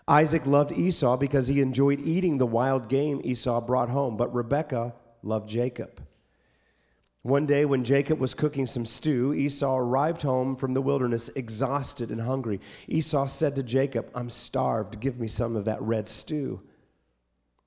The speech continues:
Of course, then they give us this little, this is how Esau got his other name, Edom, which means red. So it's a hairy red stew. That's, that's a thought. <clears throat>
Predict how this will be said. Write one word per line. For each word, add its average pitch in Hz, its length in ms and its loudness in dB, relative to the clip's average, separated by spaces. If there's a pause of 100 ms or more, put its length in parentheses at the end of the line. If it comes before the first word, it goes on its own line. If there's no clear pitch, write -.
(720)
Of - 100 -20
course, 92 140 -6
then 95 160 -6
they 92 80 -4
give 95 160 -4
us 90 140 -6
this - 180 -8
little, 95 160 0
this 113 160 -2
is 107 80 0
how 104 180 0
Esau 110 280 0
got 101 160 0
his 101 120 -2
other 127 180 0
name, 95 260 -2
Edom, 117 260 0
which 98 180 -6
means 98 220 -4
red. 98 400 -4 (1400)
So - 160 -12
it's 90 140 -8 (120)
a 104 120 -12
hairy 113 340 -2
red 110 240 -2
stew. 85 420 -8 (200)
That's, - 280 -14 (140)
that's - 180 -12
a 98 60 -4
thought. - 480 -4
<clears throat> 139 420 -2